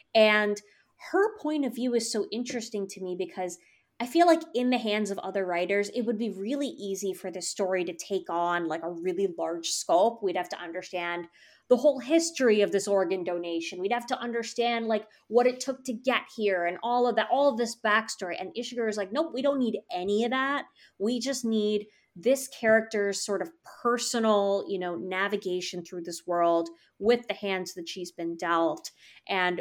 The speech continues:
we only need the information that's relevant to that." And, you know, it entrenches the story in the literary, but also sort of, you know, keeps you wondering about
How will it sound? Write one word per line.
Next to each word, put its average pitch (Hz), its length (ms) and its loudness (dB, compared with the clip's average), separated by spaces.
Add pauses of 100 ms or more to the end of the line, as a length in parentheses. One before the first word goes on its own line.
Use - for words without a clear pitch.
we 226 240 0 (100)
only 226 340 6
need 208 200 4
the 190 140 2
information 175 560 -2
that's 165 200 -8 (120)
relevant 175 540 -2
to - 100 -14
that." 156 400 -8
And, 185 220 -6 (260)
you 208 140 6
know, 196 100 4
it 196 160 2 (300)
entrenches 277 600 0
the 214 80 -6
story 190 480 0
in 175 100 -4
the 170 100 -4
literary, 185 760 4
but 175 260 -2
also 202 400 2
sort 185 320 -2
of, 170 180 -2 (440)
you 190 100 -4
know, 180 120 -2
keeps - 360 6
you 247 80 4
wondering 190 640 4
about 170 300 -2